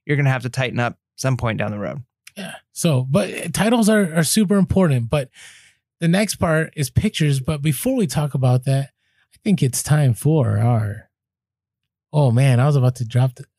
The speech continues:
Speaker 2: I was hoping to sound a drop, but this is the part that I wanted to get to, but we're at it now. So let's do our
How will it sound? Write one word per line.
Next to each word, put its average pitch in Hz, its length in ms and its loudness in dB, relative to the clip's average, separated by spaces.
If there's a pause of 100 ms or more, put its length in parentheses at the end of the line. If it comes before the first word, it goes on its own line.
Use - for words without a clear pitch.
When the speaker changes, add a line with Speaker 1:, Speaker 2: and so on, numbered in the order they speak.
Speaker 2:
I 139 80 2
was 147 100 4
hoping 139 260 4 (260)
to 131 60 -4
sound 190 340 -2
a 160 80 0
drop, 123 320 2
but 175 320 0 (1040)
this 160 140 4
is 165 80 4
the 160 80 2
part 147 240 0
that 135 120 2
I 127 60 4
wanted 131 280 4
to 127 80 2
get 131 200 0
to, 120 100 -4
but 113 180 0
we're 135 280 2
at 160 200 2
it 160 100 0
now. 165 280 0
So 160 460 0 (560)
let's 139 260 -6
do 139 300 0
our 120 520 -2